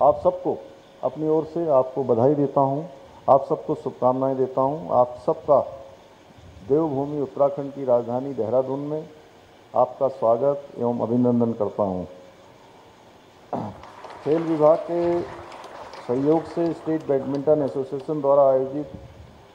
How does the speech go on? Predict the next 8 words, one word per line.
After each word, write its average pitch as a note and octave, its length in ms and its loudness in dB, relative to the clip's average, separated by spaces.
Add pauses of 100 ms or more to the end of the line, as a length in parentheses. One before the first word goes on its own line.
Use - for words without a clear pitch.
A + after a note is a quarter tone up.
(320)
इस, - 280 -6
अ, B2 320 4
प्रतियोगिता C3 680 0
के D3+ 380 -4
शुभारंभ B2 720 0 (840)
कार्यक्रम D3 360 0
में E3+ 140 -4
उपस्थित C#3+ 560 -4